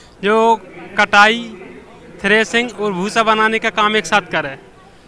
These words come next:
और कोई पर्यावरण को भी प्रदूषण ना हो। और दूसरा मैंने जो मशीन बनाया व्हील स्प्रेयर नाम का, वो खेतों में दवा छिड़काव के लिए काम आता है,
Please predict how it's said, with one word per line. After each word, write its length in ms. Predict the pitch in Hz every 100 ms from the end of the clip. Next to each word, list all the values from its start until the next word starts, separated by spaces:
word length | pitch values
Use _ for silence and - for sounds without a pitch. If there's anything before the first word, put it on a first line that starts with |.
| - -
और 180 | 214 226
कोई 240 | 196 226
पर्यावरण 500 | 180 214 220 220 226
को 140 | 220 233
भी 80 | 233
प्रदूषण 420 | 226 214 202 220
ना 100 | 214
हो। 240 | 202 180 170 - - - 180
और 60 | 160
दूसरा 380 | 185 180 220
मैंने 280 | 240 233 226
जो 100 | 220
मशीन 300 | 202 202 220 214
बनाया 400 | 185 175 180 180 175 175 - - - - 151
व्हील 260 | 196 214
स्प्रेयर 240 | 214 226 208
नाम 240 | 202 196
का, 220 | 175 220 240 - - - - _ 214
वो 60 | 214
खेतों 280 | 214 -
में 100 | 240 214
दवा 180 | 214
छिड़काव 380 | 202 214 208 220
के 60 | 220
लिए 160 | 226 226
काम 240 | 214 196
आता 240 | 175 165
है, 140 | 143